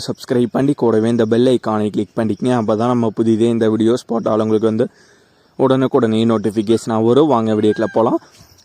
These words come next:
ட்ரெய்லர் தாங்க விற்பனைக்கு வந்திருக்கு. புதிய ட்ரெய்லர் தாங்க. நல்ல ஹெவி டைப் ட்ரெய்லர் தான். ஸ்கொயர் சேஸ் மற்றும் கட் டைப் ஆப்ஷனோட வர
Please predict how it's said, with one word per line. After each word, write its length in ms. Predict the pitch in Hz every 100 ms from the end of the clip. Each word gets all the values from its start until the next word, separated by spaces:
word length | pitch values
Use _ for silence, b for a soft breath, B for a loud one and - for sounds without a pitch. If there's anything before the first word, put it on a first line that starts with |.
| -
ட்ரெய்லர் 340 | 165 190 185 135
தாங்க 200 | 120 127 123
விற்பனைக்கு 360 | 107 120 107
வந்திருக்கு. 280 | 110 113 120 -
புதிய 220 | 127 131 143 123
ட்ரெய்லர் 320 | 113 110 110
தாங்க. 240 | 110 123 165 139
நல்ல 160 | 120 120 127
ஹெவி 240 | 117 123 123
டைப் 240 | 120 113 117
ட்ரெய்லர் 360 | 110 107 107 127
தான். 120 | - -
ஸ்கொயர் 340 | - 120 123 -
சேஸ் 180 | 143 - 123
மற்றும் 300 | 107 127 143 117
கட் 140 | 101 120
டைப் 220 | 127 123 113
ஆப்ஷனோட 420 | - 117 110 117
வர 160 | 113